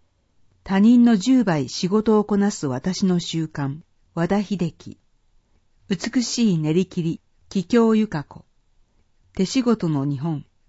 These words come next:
柳宗悦。月魚。三浦紫音。レイジ。本田哲也。児童書。体の不思議。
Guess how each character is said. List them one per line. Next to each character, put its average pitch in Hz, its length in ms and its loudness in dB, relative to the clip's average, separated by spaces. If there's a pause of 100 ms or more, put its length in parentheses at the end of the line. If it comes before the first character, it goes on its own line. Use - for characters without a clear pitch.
(120)
柳 202 460 2
宗 151 260 0
悦。 - 440 -8 (1000)
月 190 340 0
魚。 131 200 -8 (1300)
三 190 160 2
浦 233 180 2
紫 214 300 -2
音。 139 220 -4 (880)
レ 202 140 2
イ 196 120 2
ジ。 - 260 -12 (1160)
本 220 300 4
田 226 160 0
哲 190 320 -6
也。 131 180 -8 (1300)
児 175 180 -2
童 226 220 4
書。 208 340 -6 (1200)
体 202 440 2
の 196 100 2
不 180 100 -6
思 - 220 -4
議。 165 260 -8